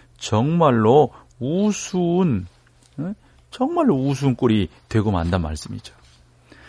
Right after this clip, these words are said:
진화론 때문에 온 세상에 멍든 구석이 한두 군데가 아니거든요. 어떤 사람은 진화론을 거부하는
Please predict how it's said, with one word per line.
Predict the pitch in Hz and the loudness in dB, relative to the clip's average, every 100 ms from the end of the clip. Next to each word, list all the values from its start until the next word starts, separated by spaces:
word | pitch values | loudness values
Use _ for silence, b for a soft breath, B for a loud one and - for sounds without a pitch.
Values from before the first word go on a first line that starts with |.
| B B | B B
진화론 | - 185 185 185 | 0 6 6 6
때문에 | 165 165 165 | 4 4 6
온 | 151 135 147 | 6 6 4
세상에 | 139 131 127 123 127 110 90 90 b b b - | 2 2 4 4 6 4 2 -4 b b b -6
멍든 | 107 95 120 123 135 117 101 | 0 4 4 4 4 2 0
구석이 | - 101 101 110 143 | -4 -4 -2 0 -4
한두 | - - - 233 226 | -4 -6 0 2 2
군데가 | 185 117 90 98 | 0 0 0 0
아니거든요. | 127 135 110 98 120 180 - _ b b b b b | 0 0 0 -2 -4 -6 -14 _ b b b b b
어떤 | 110 127 | 0 0
사람은 | 117 120 123 | 2 2 2
진화론을 | 110 120 110 107 113 | 0 0 0 2 0
거부하는 | 104 113 104 101 98 113 | 0 0 2 2 2 2